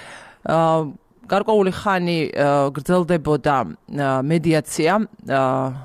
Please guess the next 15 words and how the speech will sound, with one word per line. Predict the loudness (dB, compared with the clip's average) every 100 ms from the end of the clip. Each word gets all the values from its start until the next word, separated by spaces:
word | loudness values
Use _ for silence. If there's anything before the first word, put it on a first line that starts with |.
| -18 _ _ _ _
ამ | -4 -2
ადამიანებსა | 0 0 0 0 -2 0 0
და, | 0 -2 -6 -20 -20 -20 -20 -20 -8
ა, | -2 0 2 0
სახელმწიფო | 0 -2 -2 -2 0
უწყებას | 0 0 0 0
შორის, | 2 2 2 0 -2 -4
თუმცა | -4 -2 -2
ეს | -2 0
მედიაცია | 0 2 0 0 -2
წარუმატებლად | 0 -2 -2 0 0 0
დასრულდა | 0 0 0 2 0
გუშინ | 0 -2 -2 -2
კი | -2 -2
გაფიცვის | -2 -4 -6 -6